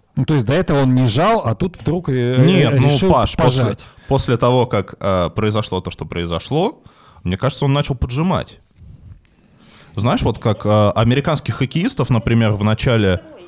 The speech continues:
Speaker 2: э, в начале марта попросили, э, которые играют в К Х Л, либо срочно покинуть Россию, либо объясниться. Ну,
Speaker 1: Ну, слушай,
Speaker 2: поджимает
Speaker 1: выступ-,
Speaker 2: же это,
Speaker 1: выступает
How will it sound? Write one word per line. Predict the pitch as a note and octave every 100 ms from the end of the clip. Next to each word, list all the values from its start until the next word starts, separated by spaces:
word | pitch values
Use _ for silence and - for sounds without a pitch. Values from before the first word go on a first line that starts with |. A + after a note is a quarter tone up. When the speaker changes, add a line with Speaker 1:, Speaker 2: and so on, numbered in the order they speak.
| - -
Speaker 2:
э, | F#2+
в | G2
начале | A#2 - B2
марта | A#2+ A#2 G2+ -
попросили, | - - F#2+ - F3+ F3
э, | A2+ G2 F2 E2 D2+ -
которые | - F#2+ F2+
играют | F#2 D#2
в | -
К |
Х | - -
Л, | F2 D#2+ -
либо | - F#2+ G2+
срочно | A#2 A2+ G2+
покинуть | G2 - F#2 E2+ -
Россию, | G#2 - B3 F#3+
либо | A#2+ A2+
объясниться. | G2 F2+ F#2+ G2+ D#2+ - - _ _ _ _ _ _ _ _ _ _
Ну, | G2+ G#2+ G2+ F#2 D2 - - - _ _ _ _ _ - -
Speaker 1:
Ну, | D#3+
слушай, | E3 D#3 C#3+
Speaker 2:
поджимает | C#3 C#3+ G3 -
Speaker 1:
выступ-, | -
Speaker 2:
же | F#2+
это, |
Speaker 1:
выступает | D#3 G3 G#3+ A#3+